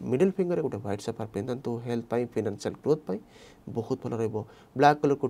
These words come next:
ଟୋଟାଲି ଆଭଏଡ୍ କରନ୍ତୁ ଏବଂ ଯାହା ବି ଡିସିସନ୍ ନେଉଛନ୍ତି ଦେଖି ଚାହିଁ ନିଅନ୍ତୁ। ଅଧିକ ଅସ୍ଥିରତା ରହୁଛି, କିଛି ନା କିଛି ନେଗେଟିଭ୍ ଆପଣ ଡିସିସନ୍ ନେବାକୁ ଚେଷ୍ଟା କରିବେ। କିଛି ନା କିଛି ଲେଟ୍ ଡ୍ୟୁରେସନ୍ ରହୁଛି, ଯାହା ବି ଆଚିଭ୍ କରିବା ପାଇଁ ଚାହୁଁଛନ୍ତି ବହୁତ ସ୍ଲୋଲି ଆପଣଙ୍କୁ ମିଳୁଛି। ବର୍ତ୍ତମାନ ସମୟ ଯାହା ବି ଚାଲିଛି ଆପଣ କେତୁଙ୍କ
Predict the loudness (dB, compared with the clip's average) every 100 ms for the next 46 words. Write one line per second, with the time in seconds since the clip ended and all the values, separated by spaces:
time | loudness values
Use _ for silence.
0 | -2 -2 0 0 -2 -6 -6 -6 -4 -4
1 | -4 -6 -6 -6 -6 -6 -6 -10 -6 -8
2 | -6 -6 -4 -6 -6 -6 -4 -4 0 0
3 | 0 -10 -6 2 2 4 0 -2 -6 -6
4 | -4 -4 -6 -4 -6 -8 -10 -10 -10 -8
5 | -6 -6 -6 -10 -10 -10 -6 -6 -6 -6
6 | -6 -4 -6 -6 -6 -6 -4 -6 -2 0
7 | 0 -2 -6 -14 -2 0 2 0 0 -2
8 | -2 -2 -2 -2 -2 -4 -6 -6 -4 -4
9 | -4 -4 -4 -6 -8 -4 -4 -4 -6 -4
10 | -4 -2 -2 -4 -6 -20 -18 -2 4 4
11 | 2 0 2 2 0 -4 -8 -8 -10 -6
12 | -4 -2 -4 -10 -14 -6 0 2 4 2
13 | 0 -4 -4 -4 -4 -2 -2 -2 -2 -4
14 | -4 -6 -4 -2 -4